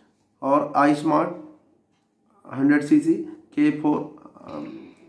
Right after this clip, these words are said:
के फ़ोर हंड्रेड, Challenger, वेलोसिटी, सेंचुरो, प्ले-, पैटर्नो, सफारी, स्कूटी, पेप्ट, पेप्ट प्लस,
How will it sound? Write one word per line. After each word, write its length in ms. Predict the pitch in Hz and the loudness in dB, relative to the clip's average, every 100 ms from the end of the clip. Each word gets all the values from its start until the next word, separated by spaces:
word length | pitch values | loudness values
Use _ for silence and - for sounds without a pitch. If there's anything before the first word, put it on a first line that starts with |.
| - - | -14 0
के 200 | 147 147 | 2 2
फ़ोर 160 | 147 | 0
हंड्रेड, 420 | 139 135 156 - - - _ 135 | 2 2 2 -4 -14 -20 _ -2
Challenger, 420 | 143 143 143 160 - - - _ _ 139 | 2 4 4 2 -4 -14 -20 _ _ -8
वेलोसिटी, 960 | 127 139 151 147 151 160 165 - - - - | -2 2 2 4 2 2 0 -2 -14 -10 -2
सेंचुरो, 420 | 135 135 151 190 208 - - - | 0 2 0 -2 -4 -14 -20 -6
प्ले-, 340 | 135 131 131 127 - - - - _ | 0 2 2 0 -8 -12 -20 -20 _
पैटर्नो, 800 | 135 131 139 139 151 196 208 - - _ _ _ _ _ _ _ - | -6 -2 2 4 4 2 -4 -14 -20 _ _ _ _ _ _ _ -12
सफारी, 720 | 139 131 139 147 170 175 147 | -8 -2 2 4 2 0 -2
स्कूटी, 440 | - 147 135 - | 0 -2 0 -4
पेप्ट, 680 | - - - 151 156 - - | -6 -10 -6 -6 -6 -14 -8
पेप्ट 400 | 147 143 147 135 | -6 -6 -10 -4
प्लस, 200 | 151 175 | -2 -2